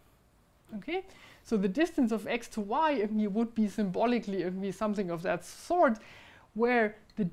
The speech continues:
distance on, uh,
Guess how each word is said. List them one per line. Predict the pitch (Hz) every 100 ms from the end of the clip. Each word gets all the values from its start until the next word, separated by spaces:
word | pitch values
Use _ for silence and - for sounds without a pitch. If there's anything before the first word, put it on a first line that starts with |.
| -
distance | 320 381 - - 208 185 175 - - _ _
on, | - 214 254 247 214 180 - 220 - _ _
uh, | 196 190 190 185